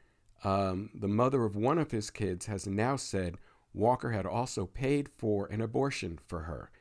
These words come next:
She provided the receipt, the cash check, and a personal card from Herschel. He responded by saying it was a total lie and he had no idea who the mother of one of his children was.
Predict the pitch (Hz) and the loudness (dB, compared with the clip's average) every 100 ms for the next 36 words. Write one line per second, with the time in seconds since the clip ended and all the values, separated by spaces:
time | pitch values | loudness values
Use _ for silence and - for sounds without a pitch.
0 | _ _ _ _ - 135 147 123 92 92 | _ _ _ _ 0 2 4 4 4 2
1 | 98 107 120 - - 135 - - - _ | 0 0 0 -2 -2 -2 -2 -14 -20 _
2 | - - 120 117 131 - - 104 104 - | -12 -4 0 0 -2 -6 -2 0 0 -8
3 | - _ _ 117 127 113 90 147 143 - | -20 _ _ 0 0 -2 -2 -2 -2 0
4 | 123 113 - 147 113 104 - 110 117 110 | -2 -2 -2 0 0 -2 -2 -2 0 0
5 | 104 98 - - - - - - - _ | 0 -2 -8 -12 -16 -20 -20 -20 -20 _
6 | 135 156 151 - 120 123 117 117 110 101 | 6 6 6 4 4 4 4 0 0 -2
7 | - 113 107 101 85 - 107 98 - - | 0 2 2 0 -4 -6 -4 -6 -6 0
8 | 131 120 107 104 113 95 87 87 - - | 2 2 2 2 2 2 0 -6 -14 -20
9 | _ - 104 101 95 95 98 113 123 113 | _ -2 -2 0 -2 0 2 2 4 2
10 | 107 92 117 120 98 90 - - - 127 | 0 0 2 2 2 -2 -12 -20 -4 2
11 | 120 113 95 95 113 113 110 95 87 87 | 2 2 0 2 4 4 2 0 -6 0
12 | 104 117 113 107 110 104 - 143 151 143 | 2 4 2 -2 -4 -6 -4 0 0 0
13 | 98 87 82 69 50 - | -4 -4 -6 -8 -10 -12